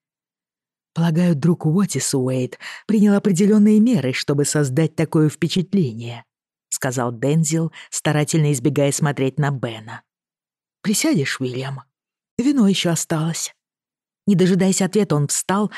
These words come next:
и указал гостю на свой пустой стул, а затем пошёл за графином к маленькому столику у двери. Уильям проигнорировал и приглашение, и стул. Бен был немного выше своего отца, но всё же на шесть дюймов ниже Уильяма,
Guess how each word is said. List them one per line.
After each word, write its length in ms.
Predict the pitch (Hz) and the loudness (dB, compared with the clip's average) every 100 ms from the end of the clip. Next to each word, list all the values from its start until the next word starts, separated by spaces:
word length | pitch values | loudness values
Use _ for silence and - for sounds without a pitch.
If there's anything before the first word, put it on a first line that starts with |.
| - - | -14 -2
и 60 | |
указал 400 | 220 226 220 254 | 0 0 0 2
гостю 360 | 185 214 - 214 | 4 2 2 2
на 120 | 196 | 2
свой 240 | - 170 170 | 2 0 0
пустой 400 | 151 - 151 151 | -2 0 0 0
стул, 480 | - - 123 120 - _ _ _ | -4 -6 -8 -8 -16 _ _ _
а 80 | 214 | 0
затем 320 | 233 233 262 | 0 0 0
пошёл 300 | 247 - 226 | 0 0 2
за 140 | 185 | 2
графином 520 | 160 160 - 220 208 202 | 2 0 0 2 4 4
к 100 | 170 | 2
маленькому 500 | 170 170 160 156 156 | 2 2 2 2 0
столику 480 | - 143 147 156 | 0 0 2 2
у 80 | 151 | 0
двери. 560 | 135 120 127 120 127 - _ _ _ _ _ _ | 0 -2 -4 -4 -10 -14 _ _ _ _ _ _
Уильям 280 | 180 165 156 | 2 4 2
проигнорировал 760 | 156 165 160 175 208 139 135 139 | 2 2 2 2 2 2 2 0
и 60 | |
приглашение, 920 | 139 139 143 107 - 160 175 175 170 165 _ _ | 0 0 0 0 0 0 2 0 -2 -6 _ _
и 100 | 170 | -2
стул. 560 | 160 - - 113 117 _ _ _ _ - _ | -2 -4 -6 -8 -10 _ _ _ _ -20 _
Бен 220 | 180 190 | 2 4
был 140 | 180 185 | 4 4
немного 400 | 180 185 180 185 | 6 4 4 2
выше 300 | 247 - 156 | 2 2 0
своего 320 | - 151 156 | 2 2 2
отца, 440 | 165 - - 139 - - - | 0 -2 -4 -4 -8 -18 0
но 120 | 240 | 0
всё 180 | - 277 | 2 0
же 100 | 240 | 2
на 120 | 220 | 2
шесть 320 | - 214 170 | 2 2 2
дюймов 340 | 160 185 185 170 | 4 4 4 2
ниже 260 | 170 160 | 2 2
Уильяма, 600 | 170 165 143 127 127 123 | 2 2 2 0 -2 -4